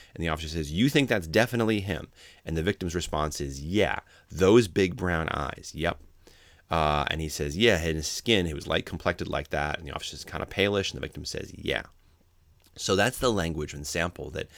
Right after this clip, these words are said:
the conversation between the officer and the defend-, uh, between, and the victim.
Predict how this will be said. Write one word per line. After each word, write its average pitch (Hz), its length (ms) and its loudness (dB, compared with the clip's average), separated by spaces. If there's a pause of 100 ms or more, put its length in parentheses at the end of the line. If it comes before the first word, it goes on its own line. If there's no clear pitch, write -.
(140)
the - 80 -10
conversation 80 760 -2
between 73 260 -8
the 71 160 -6
officer - 380 -8
and 67 100 -10
the 65 60 -8
defend-, 110 440 -4
uh, 80 40 -8
between, 78 240 -10
and 80 100 -8
the 76 80 -8
victim. 73 380 -4